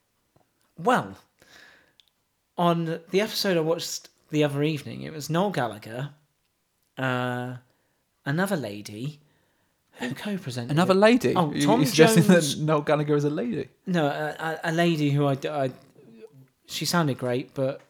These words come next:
Speaker 1: I t-, can't remember her name. Uh, I think Tom Jones co-presented the episode.
Speaker 2: Oh, I'd watch a bit of Tom Jones.
Speaker 1: And Harry Styles.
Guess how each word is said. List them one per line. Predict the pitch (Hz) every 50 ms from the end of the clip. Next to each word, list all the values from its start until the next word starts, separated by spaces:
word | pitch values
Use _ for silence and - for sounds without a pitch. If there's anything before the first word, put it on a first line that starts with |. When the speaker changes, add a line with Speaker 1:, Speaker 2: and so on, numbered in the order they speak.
| _ _
Speaker 1:
I | - 139 135
t-, | - - - -
can't | - 143 135 135
remember | 135 123 117 113 117
her | 113
name. | 113 113 113 110 110 110 - _ _ _ _ _ _ _ _ _ _ _ _ _ _ _ _
Uh, | - 143 135 135 135 131 131 131 135 -
I | -
think | 170 - 226 269
Tom | - - 214 220 208 190
Jones | 185 214 220 220 214 202 170
co-presented | - - 139 135 127 143 135 143 151 156 151 147 -
the | 147 143
episode. | 143 143 - - - 113 -
Speaker 2:
Oh, | - 196 214
I'd | 196 151 135
watch | 117 - - -
a | 151
bit | 165 -
of | -
Tom | - 139 110
Jones. | - 113 117 120 131 - - - _ _ _ _ _ _ _ _ _ _ _ -
Speaker 1:
And | 165 170
Harry | 175 220 226 240 240
Styles. | 233 - - 269 254 311 359 269 147 117 131 - - -